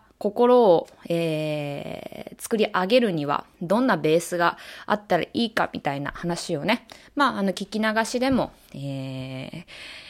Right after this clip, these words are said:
はい、これをね、聞いていただいて、みんなのものにしていただければいいなと思います。はい。まあ、なんか私も朝、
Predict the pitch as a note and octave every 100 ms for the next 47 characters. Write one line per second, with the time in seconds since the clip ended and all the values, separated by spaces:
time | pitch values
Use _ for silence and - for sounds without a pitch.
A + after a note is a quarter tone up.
0 | - - - - - E3+ - - E3 D#3+
1 | D#3+ D#3 D#3 G#3 G3+ G3+ - - F#3+ F3+
2 | F#3 F#3 - A3+ G#3+ - - - - F#3
3 | F#3+ G3+ F3+ E3+ E3+ E3 D#3+ - F#3 -
4 | - - G#3 G#3+ B3 B3+ A#3+ - C4 B3+
5 | C4+ D4 A#3 - E3 E3 F3+ F#3 F3+ F3+
6 | F3+ F3 F3+ - - - _ - D#3+ D#3
7 | D3+ D#3 D3 - - - - C#4+ D4+ B3+
8 | F3+ E3+ F3 - F3+ F3 - E3+ - -